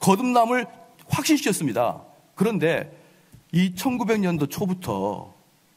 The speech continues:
전 세계에 카이퍼의 바람이 불어버린 거예요. 여러분, 어떡할까요? 그래서 저희 교회는 항상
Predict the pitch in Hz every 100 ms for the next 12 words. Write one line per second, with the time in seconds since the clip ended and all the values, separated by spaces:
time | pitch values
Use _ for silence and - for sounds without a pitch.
0 | _ - - 170 220 208 226 196 156 151
1 | - 269 262 - 196 180 123 117 113 -
2 | 123 123 123 131 - 50 53 - - _
3 | _ _ _ _ _ _ _ _ _ _
4 | _ _ _ _ _ _ - 117 104 95
5 | 180 180 92 - - _ _ _ _ _
6 | _ _ _ _ _ _ _ _ _ _
7 | _ _ _ _ _ _ _ _ _ _
8 | _ _ _ _ _ _ _ _ - 135
9 | 131 113 117 113 104 127 135 120 82